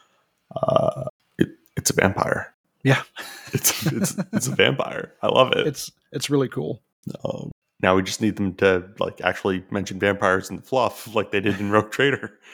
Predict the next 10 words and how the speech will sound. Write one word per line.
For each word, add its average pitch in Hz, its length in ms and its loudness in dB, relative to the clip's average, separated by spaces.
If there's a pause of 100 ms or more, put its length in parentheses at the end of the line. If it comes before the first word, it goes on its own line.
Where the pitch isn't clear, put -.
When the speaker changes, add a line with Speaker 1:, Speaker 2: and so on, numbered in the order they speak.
(180)
Speaker 1:
<laughs> - 380 -8
Bring 156 180 6
back 120 240 4
vampires, 104 560 2
you - 60 -16
cowards. - 840 -2 (380)
<laughs> - 400 -8
Space - 560 2
vampires. - 1000 0 (1500)
Um, 101 560 4